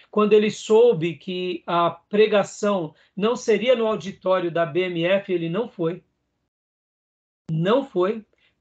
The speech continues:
porque foi cancelado, era pra ser no auditório da B M F. Aí ele mandou um auxiliar dele. A partir daquele dia, o Jabes de Alencar caiu no meu conceito, assim, absurdamente. Falei, "Não, desculpa." Como o Gondim também, infelizmente, mudou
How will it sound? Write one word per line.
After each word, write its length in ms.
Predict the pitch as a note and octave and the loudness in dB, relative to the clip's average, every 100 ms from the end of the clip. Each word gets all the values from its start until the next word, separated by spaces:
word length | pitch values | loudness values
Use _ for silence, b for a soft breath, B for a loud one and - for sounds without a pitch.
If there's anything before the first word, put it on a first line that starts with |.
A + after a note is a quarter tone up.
| _ _ | _ _
porque 320 | - E3+ F#3+ | -8 -2 -2
foi 200 | F#3 F#3+ | 0 -2
cancelado, 640 | F3+ F#3 F#3 G3+ G#3 A#3 D#3+ | 0 -2 2 2 4 2 2
era 260 | D#3+ F#3 | 2 2
pra 180 | G3 A3+ | 0 -4
ser 180 | G#3 A#3 | -4 -4
no 80 | A3 | -4
auditório 420 | G#3+ G#3 G#3+ G#3 | -6 -4 -4 -4
da 80 | G#3+ | -2
B 160 | A3+ | 0
M 100 | A3+ | 0
F. 300 | G#3+ F#3 F#3 b b | 0 0 -2 b b
Aí 120 | A3 | -2
ele 80 | B3 | -2
mandou 280 | B3+ A#3+ A#3+ | 0 2 2
um 60 | A#3+ | 2
auxiliar 520 | A3+ C4 A#3 G#3+ G3+ | -4 -2 2 2 0
dele. 300 | E3 D#3+ - b b b | -4 -6 -10 b b b
A 80 | - | -4
partir 300 | F#3 E3+ A#3 | -4 -2 -2
daquele 340 | A3 A3+ F#3+ | 0 0 -2
dia, 220 | C3+ G3+ | -2 -2
o 60 | G#3+ | 0
Jabes 260 | G3 F#3 E3+ | 2 0 0
de 60 | |
Alencar 360 | G3 F3 G3 G3 | -2 0 -2 -2
caiu 220 | F3+ G3 | -2 -2
no 60 | G3 | -4
meu 120 | G3 | -4
conceito, 460 | F#3 D#3 F#3+ F#3+ | -6 -6 -8 -6
assim, 200 | E3 G3+ | -6 -2
absurdamente. 1000 | G3+ E3 - A3+ G3 G#3 C#3 C3 - - _ _ _ _ | -2 -2 -10 -10 -4 -4 -4 -10 -14 -20 _ _ _ _
Falei, 160 | D3+ C#3+ | -10 -4
"Não, 240 | D3 E3 _ _ _ _ _ _ _ _ D3 | -4 -4 _ _ _ _ _ _ _ _ -10
desculpa." 500 | D#3+ - G#3 - _ b b b b - - | -10 -4 -4 -4 _ b b b b -20 -2
Como 260 | A#3+ A#3 C4+ | 2 4 4
o 60 | |
Gondim 420 | A3 C4 D#3+ G3 A#3 | 2 2 0 -4 -4
também, 380 | B3 E3+ G3 | -4 -2 -2
infelizmente, 680 | A3 G#3+ G3+ E3+ E3 G3 - | -4 -4 -4 -4 -4 -4 -4
mudou 480 | G#3 D#3 F3 G3 | -4 0 -2 -2